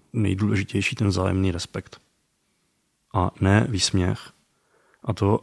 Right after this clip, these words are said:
ani vůči voličům takových stran nebo kandidátů,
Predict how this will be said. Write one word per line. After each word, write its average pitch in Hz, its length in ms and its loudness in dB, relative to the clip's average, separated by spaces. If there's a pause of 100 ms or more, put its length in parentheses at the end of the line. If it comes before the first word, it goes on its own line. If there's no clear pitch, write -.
ani 98 340 4
vůči 101 960 0
voličům 98 560 -2
takových 98 420 -2
stran 98 340 0
nebo 95 200 0
kandidátů, 95 760 2